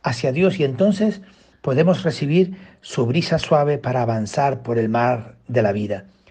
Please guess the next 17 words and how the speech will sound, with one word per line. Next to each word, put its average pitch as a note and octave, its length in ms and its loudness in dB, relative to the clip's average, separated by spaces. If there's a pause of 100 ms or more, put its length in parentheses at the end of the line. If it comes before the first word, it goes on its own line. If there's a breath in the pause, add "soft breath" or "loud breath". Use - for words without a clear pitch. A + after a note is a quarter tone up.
Por C#3 140 2
el C3 100 0
contrario, E3+ 500 2
la A#2+ 120 2
queja D#3 480 -4 (440 loud breath)
y C#3 60 0
el A#2 120 4
descontento C3 880 2
de B2+ 100 -2
nuestras B2 400 -4
vidas F3 360 -2
nos B2+ 200 -6
hace D#3 360 -4 (320 loud breath)
girarnos D#3 680 2
hacia D3 220 0
nosotros C#3 420 -2
mismos, D#3 480 -2